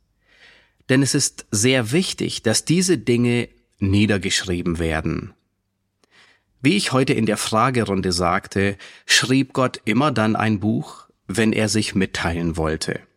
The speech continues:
Er drehte kein Video, sondern er schrieb ein Buch. Denn damit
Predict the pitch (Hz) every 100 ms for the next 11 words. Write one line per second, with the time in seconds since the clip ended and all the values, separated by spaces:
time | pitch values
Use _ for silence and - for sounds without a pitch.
0 | _ _ - 107 110 123 131 131 - 143
1 | 139 143 180 104 80 _ - - - 110
2 | 110 110 101 95 - 98 113 123 127 -
3 | - _ _ 104 107 98 90 80 - -
4 | _ _ _ - - - - 101 95 120
5 | 175 131 92 107 - - -